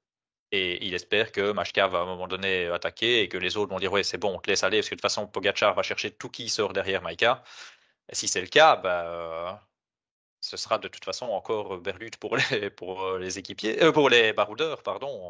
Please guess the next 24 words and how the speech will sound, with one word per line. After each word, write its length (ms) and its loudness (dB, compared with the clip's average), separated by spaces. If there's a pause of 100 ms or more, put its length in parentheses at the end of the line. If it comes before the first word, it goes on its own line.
(200)
Euh, 160 -6 (800)
je 100 -6
sais 140 0
pas. 240 4
Mais 240 8
bon, 160 -2
connaissant 400 -6
Ba-, 240 -2 (340)
Pogacar, 480 2 (240)
il 140 -20
va 80 -10
pas 160 -8
quand 140 -8
même 120 -10
s'arrêter 460 -14 (160)
là. 260 -4
Il 60 -20
va 60 -10
quand 80 -8
même 100 -6
en 80 -4
gagner 420 -6
au 140 -4
moins 180 0